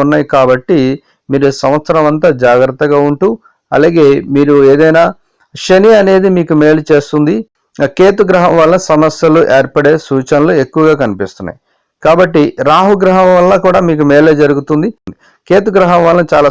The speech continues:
సమస్యలు వచ్చే సూచనలు ఎక్కువగా ఉన్నాయి. కాబట్టి కొన్ని జాగ్రత్తలు, పరిహారాలతో మీరు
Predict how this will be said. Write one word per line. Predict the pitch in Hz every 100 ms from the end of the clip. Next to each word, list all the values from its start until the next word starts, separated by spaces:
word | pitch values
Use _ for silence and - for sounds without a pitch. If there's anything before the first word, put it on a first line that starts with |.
| 147
సమస్యలు | 139 147 - 135
వచ్చే | 127 131 -
సూచనలు | 131 151 156 123
ఎక్కువగా | - 123 123
ఉన్నాయి. | 160 - _ _ -
కాబట్టి | 180 180 180
కొన్ని | 170 165 160 127
జాగ్రత్తలు, | 131 143 156 151 165 175
పరిహారాలతో | 147 139 143 139 139 135 180 139
మీరు | 131